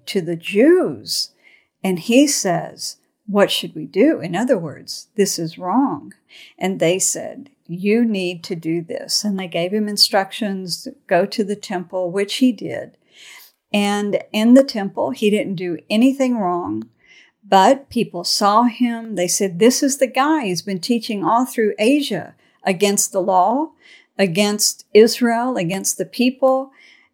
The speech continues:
And, uh, they said, "We need to stop him." And then there were rumors that he had, um, broken the laws of the temple. He'd brought a Gentile in, which he hadn't. And, uh,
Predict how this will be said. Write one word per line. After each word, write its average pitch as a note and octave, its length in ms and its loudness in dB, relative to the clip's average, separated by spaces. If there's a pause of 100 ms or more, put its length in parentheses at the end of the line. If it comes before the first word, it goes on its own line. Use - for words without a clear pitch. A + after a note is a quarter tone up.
And, G3 600 0
uh, F3+ 220 -6
they F3+ 120 -4
said, F#3+ 220 -4
"We G3 140 -4
need G#3+ 360 -2
to F#3+ 220 -6
stop F#3 540 -4
him." - 460 -10 (280)
And F#3+ 400 -4
then G3+ 160 -2
there F#3 140 -2
were E3+ 160 -6
rumors B3+ 680 6
that - 180 -8
he F#3+ 200 -4
had, E3 500 -8 (140)
um, - 320 -14 (480)
broken G#3+ 440 2
the F3 80 -2
laws G3 380 0
of F#3+ 100 -4
the F3+ 100 -6
temple. A#3+ 380 -2
He'd E3+ 200 -6
brought E3+ 220 -2
a D#3+ 60 -8
Gentile G#3 500 -4
in, F3+ 180 -6
which C#4 160 -14
he E3 140 -8
hadn't. G3 480 -4 (600)
And, F#3+ 400 -2
uh, F#3 300 0